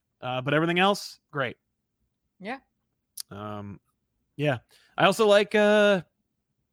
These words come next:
Speaker 1: Roger Stern's run is great. Um, Peter David's run is fun.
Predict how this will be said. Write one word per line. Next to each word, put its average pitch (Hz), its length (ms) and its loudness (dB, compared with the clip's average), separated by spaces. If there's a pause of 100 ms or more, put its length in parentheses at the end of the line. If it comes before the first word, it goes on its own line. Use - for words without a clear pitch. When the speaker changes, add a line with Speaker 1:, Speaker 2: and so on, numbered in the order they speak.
(260)
Speaker 1:
Roger 139 260 -6
Stern's 156 320 -2
run 151 180 2
is 147 120 -2
great. 143 340 -4 (100)
Um, 104 460 -12 (1400)
Peter 135 220 -2
David's 120 320 -2
run 123 160 -2
is 117 100 -8
fun. 123 400 -8